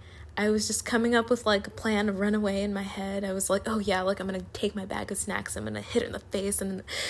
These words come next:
it was, anyway, it was, like, the matter of, like, fifteen seconds that I, like, came up with all of that. So,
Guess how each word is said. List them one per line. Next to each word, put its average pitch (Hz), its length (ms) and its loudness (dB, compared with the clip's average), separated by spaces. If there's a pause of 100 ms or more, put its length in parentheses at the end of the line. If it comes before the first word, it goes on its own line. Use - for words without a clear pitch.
(180)
it 269 100 6
was, 254 280 6
anyway, 208 380 0 (400)
it 208 160 2
was, 214 160 4
like, 196 320 4 (360)
the 208 120 -2
matter 180 260 2
of, 196 160 -4
like, 190 160 0 (240)
fifteen - 400 -2
seconds - 480 -4
that - 120 -6
I, - 200 -6
like, 208 220 -6
came - 240 -6
up - 160 -10
with 202 100 -8
all - 200 -4
of - 40 -6
that. - 320 -6
So, 214 380 2